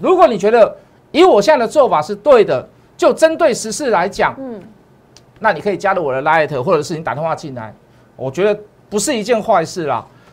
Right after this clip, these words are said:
Speaker 1: 好，包含大力士也是一样，哎，第六天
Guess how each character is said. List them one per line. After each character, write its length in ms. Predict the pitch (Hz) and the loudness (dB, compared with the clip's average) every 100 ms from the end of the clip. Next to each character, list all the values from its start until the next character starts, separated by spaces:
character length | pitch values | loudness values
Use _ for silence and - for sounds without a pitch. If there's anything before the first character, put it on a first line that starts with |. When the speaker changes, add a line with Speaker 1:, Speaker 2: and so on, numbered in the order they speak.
| _ - | _ -4
Speaker 1:
好， 100 | 156 | -2
包 200 | - 302 | 4 6
含 220 | 254 220 | 6 4
大 200 | 226 302 | 6 4
力 120 | 311 | 4
士 260 | 277 320 214 - | 0 -2 -2 -4
也 100 | 175 | -6
是 160 | 269 | -6
一 100 | 233 | 2
样， 220 | 247 202 - | 4 4 2
哎， 300 | 170 269 302 - _ | 4 4 2 -10 _
第 140 | 349 | 0
六 180 | 330 311 | 6 6
天 400 | 247 294 294 247 | 6 6 6 4